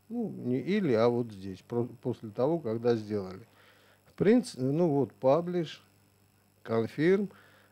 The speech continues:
оно опубликовывается. Щас у нас здесь станет четыре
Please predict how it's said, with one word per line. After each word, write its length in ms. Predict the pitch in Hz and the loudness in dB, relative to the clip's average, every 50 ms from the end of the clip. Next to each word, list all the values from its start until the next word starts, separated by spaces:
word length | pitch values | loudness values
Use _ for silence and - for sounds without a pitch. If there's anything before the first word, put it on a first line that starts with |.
| _ _ | _ _
оно 340 | 131 135 131 127 120 117 117 | 2 4 6 6 6 6 6
опубликовывается. 1400 | - - - 120 110 110 110 113 107 - - 127 120 120 127 139 156 160 170 165 165 - - 175 175 170 160 - _ _ _ _ _ _ _ _ _ | 4 2 0 -4 -4 0 0 0 -2 0 2 2 4 4 4 2 2 2 0 0 -2 -2 -2 0 0 0 -2 -8 _ _ _ _ _ _ _ _ _
Щас 360 | - - 175 180 156 - - | 0 4 6 6 6 6 4
у 40 | 135 | 2
нас 240 | 127 123 120 113 104 | 4 4 4 2 2
здесь 280 | 101 110 113 101 - | 0 -4 -4 -4 -6
станет 420 | - - - 127 120 113 113 104 - - _ | -10 -2 0 2 2 2 0 -2 -6 -10 _
четыре 640 | - - - - - 139 127 120 123 143 160 190 | -4 -4 -4 -2 -2 2 2 2 2 2 0 -2